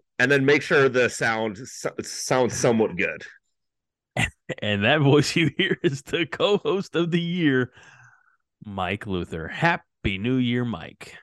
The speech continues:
Speaker 1: Yes, Happy New Year to you as well. Do you have any, uh, New Year's, uh, resolutions? I think that's, is that what it's called?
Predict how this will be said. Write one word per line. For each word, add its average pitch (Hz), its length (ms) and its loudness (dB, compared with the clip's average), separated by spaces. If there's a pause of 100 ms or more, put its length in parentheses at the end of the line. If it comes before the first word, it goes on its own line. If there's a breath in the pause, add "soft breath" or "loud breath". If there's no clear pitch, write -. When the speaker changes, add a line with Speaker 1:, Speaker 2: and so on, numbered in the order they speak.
(100)
Speaker 1:
Yes, 131 280 -8
Happy 135 260 -2
New 131 140 -2
Year 139 200 0
to 131 140 -8
you 135 240 -2
as 117 140 -4
well. 135 260 0
Do 101 180 -10
you 214 120 -6
have 269 220 -2
any, 262 260 -6
uh, 208 160 -6
New 170 120 -8
Year's, 175 520 -8
uh, 147 320 0
resolutions? 147 760 -8
I - 60 -6
think 175 160 -4
that's, 147 320 -8
is 160 60 -14
that 170 100 -4
what 180 60 -8
it's 175 100 -12
called? 180 300 -6